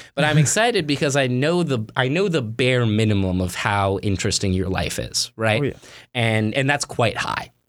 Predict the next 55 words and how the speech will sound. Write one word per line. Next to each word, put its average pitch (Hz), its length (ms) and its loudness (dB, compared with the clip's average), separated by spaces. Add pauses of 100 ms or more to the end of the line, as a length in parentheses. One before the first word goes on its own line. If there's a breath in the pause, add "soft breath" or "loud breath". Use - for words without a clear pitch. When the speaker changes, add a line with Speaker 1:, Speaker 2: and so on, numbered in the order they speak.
(340)
Speaker 1:
And 127 120 -2
so 139 120 0
I 135 40 2
know 143 120 0
no 143 100 0
matter 139 240 0
what 123 180 0
you 113 60 -6
choose 110 240 0
to, 117 80 0
I'm 104 140 0
very 110 180 4
excited 95 400 0
to 95 80 2
hear. 92 480 2 (540 soft breath)
Um, 87 680 2
and 113 160 4
you've 120 140 2
had 160 180 0
your 127 100 0
stories 131 420 0
prepped 90 240 -2
for 90 260 0 (100)
maybe 101 360 2
half 131 240 -2
an 160 60 0
hour. 175 300 0 (640 soft breath)
Speaker 2:
Oh, 175 120 2
we're 185 160 2
winging 240 320 0
it. 107 180 -8
We're 226 140 2
winging 240 260 0
it 202 140 0
to 196 100 -6
the 151 160 2
full 196 480 -2
extent. 143 580 -4
Speaker 1:
Hey, 208 320 0
and 147 160 0
that's, 220 240 0
and 165 200 2
you 156 80 2
know 208 160 2
what? 240 340 0
That 170 220 2
I, 170 100 2
I 175 300 0
love 170 260 2
doing 107 220 0
that. 90 180 -2
I 101 60 -2
love, 117 360 2
you 120 80 0
know, 101 200 2